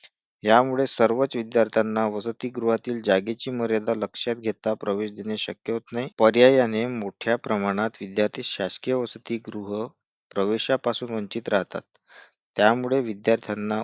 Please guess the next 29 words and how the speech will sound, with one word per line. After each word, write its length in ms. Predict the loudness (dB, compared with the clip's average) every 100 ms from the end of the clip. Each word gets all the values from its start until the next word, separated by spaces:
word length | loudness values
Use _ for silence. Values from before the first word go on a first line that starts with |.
| -10
उच्च 240 | -16 -8
शिक्षण 420 | -6 -6 -6 -8
घेण्यासाठी 560 | -6 -4 -4 -4 -8 -8
विविध 340 | -6 -6 0
अडचणींना 680 | 0 0 -4 -4 -4 -4 -4
सामोरे 440 | -2 -4 -4 -6
जावे 300 | -2 -2 0
लागते, 280 | -4 -6 -10
म्हणून 360 | -8 -6 -6 -8 -12 _ _ _ -20 -20 _ _ 0
त्यांच्या 320 | 2 4 0
पुढील 340 | 0 -2 -2
शैक्षणिक 440 | -2 -2 -2 -4 -2
वाटचालीस 560 | 0 0 0 -2 -2
मर्यादा 400 | -2 0 0 2
येत 240 | 0 0 -4
आहेत. 140 | -6 -10 _ _ _ _ _ _ _ _ _ _ _ _
सामाजिक 500 | 2 4 6 2 0 -2
न्याय 180 | 2 4
व 140 | 2
विशेष 340 | -2 -6 -6 -8 -6
सहाय्य 340 | -2 2 2 2
विभागातील 640 | 0 2 2 2 -2 -6 -2
शासकीय 500 | -2 -2 -2 0 0
वि-, 220 | -2 -6 -8
वसतिगृहात 800 | -8 -8 -10 -6 -4 -2 2 2 0
प्रवेश 360 | -2 -2 -2 -4
न 80 | -6
मिळालेल्या 640 | -4 0 2 0 2 2
विद्यार्थ्यांना 640 | 2 0 -2 0 -4 -4